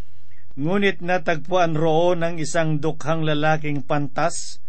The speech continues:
at iniligtas niya ang kanyang karunungan, ang lungsod. Gayon may walang nakahalata sa dukhang lalaking iyon." Sino ang lalaking iyon na dumating at nagdala ng kalayaan? Ang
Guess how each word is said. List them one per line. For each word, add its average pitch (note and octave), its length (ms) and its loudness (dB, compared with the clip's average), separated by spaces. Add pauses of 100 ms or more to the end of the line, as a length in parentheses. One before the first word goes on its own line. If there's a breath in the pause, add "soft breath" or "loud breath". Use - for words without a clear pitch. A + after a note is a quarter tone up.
(260 soft breath)
at E3 320 0
iniligtas E3 720 0
niya F3 400 2
ang D#3+ 160 0
kanyang E3 480 0
karunungan, E3 1040 0 (220 soft breath)
ang D#3+ 180 0
lungsod. C3+ 600 0 (580 soft breath)
Gayon F3 380 0
may G3 260 2
walang F3+ 480 2
nakahalata D#3 1000 0 (260)
sa D#3+ 240 0
dukhang D3+ 460 0
lalaking C#3 500 0
iyon." A2+ 460 -2 (640 soft breath)
Sino G#3 400 2
ang F3+ 160 2
lalaking F3 540 0
iyon E3+ 400 0
na D#3+ 80 0
dumating D#3+ 640 0
at D#3+ 240 -2
nagdala D#3 560 2
ng D3+ 300 0
kalayaan? D3+ 840 0 (400 soft breath)
Ang D#3 140 0